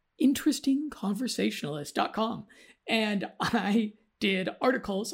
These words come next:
on just that topic, and this is one of them. I updated it recently. I made, uh, quite a few improvements to it. You know,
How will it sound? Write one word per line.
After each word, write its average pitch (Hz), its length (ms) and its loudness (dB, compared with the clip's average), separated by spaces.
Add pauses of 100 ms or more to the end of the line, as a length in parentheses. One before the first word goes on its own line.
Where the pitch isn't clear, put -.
on 185 300 -4
just - 460 -8
that - 320 -8
topic, 196 400 -4 (420)
and 247 380 2 (100)
this 226 460 -2 (160)
is 220 760 0
one 202 220 2
of 175 80 0
them. 165 380 0 (360)
I 190 540 -2 (140)
updated 165 440 -6
it - 240 -10 (460)
recently. 156 540 0
I 143 140 -6
made, 175 280 -4
uh, 156 160 0
quite 160 400 -4
a 160 60 -2
few 220 600 0 (300)
improvements 202 960 0
to 214 240 -4
it. - 180 -8 (320)
You 233 140 2
know, 226 480 -2